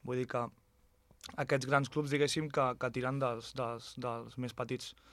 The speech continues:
També perquè al final és un peix que es mossega la cua, no? Jo aquest any aquí estant a Vilafranca també et dones compte, doncs, que aquí de seguida, doncs, al, al, al,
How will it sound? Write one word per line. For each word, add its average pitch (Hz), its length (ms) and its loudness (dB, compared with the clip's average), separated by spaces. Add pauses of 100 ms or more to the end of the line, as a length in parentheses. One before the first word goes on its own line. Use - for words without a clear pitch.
(300)
També 135 300 4
perquè 147 320 8 (460)
al 131 80 -2
final 139 220 4
és 151 60 4
un 156 60 2
peix 151 140 4
que 151 120 -2
es 131 40 0
mossega 127 260 0
la 123 120 -2
cua, 143 180 4
no? 151 160 0
Jo 135 80 0
aquest 135 240 -2
any 139 100 2
aquí 135 140 -2
estant 135 220 -2
a 135 40 2
Vilafranca 139 460 2
també 139 200 2
et 131 40 -2
dones 139 200 0
compte, 147 240 2
doncs, 143 200 2
que 143 80 0
aquí 139 240 2
de 151 80 4
seguida, 151 360 4 (520)
doncs, 135 320 2
al, 139 80 6
al, 135 220 4
al, 131 160 2